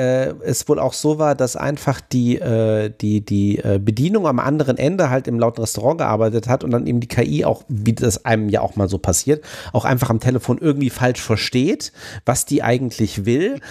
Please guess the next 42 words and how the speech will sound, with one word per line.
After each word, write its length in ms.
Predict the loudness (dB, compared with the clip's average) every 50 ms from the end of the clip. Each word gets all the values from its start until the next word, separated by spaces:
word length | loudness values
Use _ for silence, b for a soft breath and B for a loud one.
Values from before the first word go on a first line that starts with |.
| B B -2
Also 280 | 0 0 0 2 0
ja 180 | 0 2 2 2
nicht 240 | 2 0 -2 -4 -2
irgendwie, 440 | 0 0 0 0 0 -2 -2 -2 -2
ich 160 | -2 0 0
will 100 | 0 0
für 140 | 0 0 2
den 160 | 2 2 2
siebten 400 | 2 0 0 -2 -2 -4 -4 0
irgendwie 300 | 0 0 2 2 2 0
einen 60 | 0
Termin 400 | 2 0 0 2 2 0 0 0
machen, 380 | 0 0 0 0 -2 -2 -2 0
sondern 380 | 2 2 2 2 2 0 0 0
irgendwie 320 | 0 2 2 2 0 0
einen 80 | 0 -2
Tisch 240 | -2 -4 -2 0
haben, 160 | 0 0 0 0
sondern 180 | 0 0 0
ich 100 | 0 0
will 100 | 2 2
einen 80 | 2 2
Tisch 200 | 0 -4 -4 0
für 100 | 0 2
sieben 220 | 2 2 2 2
Personen 540 | 2 2 2 2 2 2 2 2 2 0 2
haben 300 | 2 2 2 2 0 -2
und 120 | -2 -2
so. 140 | 2 2 2 2 B B B B -4 0
Und 60 | 0
das 160 | 0 0 0
Gespräch 360 | -2 -6 -2 0 0 0 0 0
dann 160 | 0 0 0
halt 140 | 0 0 0
irgendwie 240 | -2 -2 0 0
in 60 | 0 0
eine 80 | 0
falsche 360 | 0 2 0 0 0 0 0
Richtung 380 | 0 0 0 0 0 0 2 2
läuft 380 | 2 2 2 2 2 0 -2 0
und 60 | 0
dann 120 | 0 0